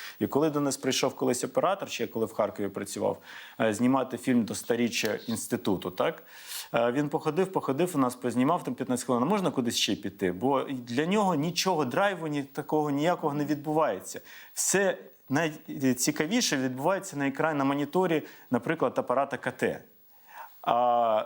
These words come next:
всередині можуть відбуватися великі зміни, зміщуватися органи, ще щось таке. І це відбув-, ми також можемо посунути органи, навіть не, не розрізаю-, не розрізаючи, е, шкіру.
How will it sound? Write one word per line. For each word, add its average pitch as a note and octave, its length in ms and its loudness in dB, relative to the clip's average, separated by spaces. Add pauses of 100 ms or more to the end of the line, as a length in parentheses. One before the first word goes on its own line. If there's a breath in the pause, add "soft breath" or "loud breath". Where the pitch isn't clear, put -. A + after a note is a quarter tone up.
всередині F#3 640 0
можуть D#3+ 440 0
відбуватися C#3+ 600 0
великі D3 400 0
зміни, F2 560 -2
зміщуватися D#3 720 2
органи, A2 540 0
ще D#3 280 0
щось B2+ 220 -2
таке. G#2 300 -2
І C3 180 0
це D#3 240 2
відбув-, D3+ 460 -2 (220 loud breath)
ми D3+ 100 2
також E3 320 0
можемо A2 300 0
посунути D3 520 0
органи, D3+ 380 2
навіть D3 340 2
не, C#3 140 2
не D3+ 160 4
розрізаю-, C#3 680 0
не C3+ 160 4
розрізаючи, C3 800 0 (420 loud breath)
е, A2+ 380 4
шкіру. G#2+ 480 0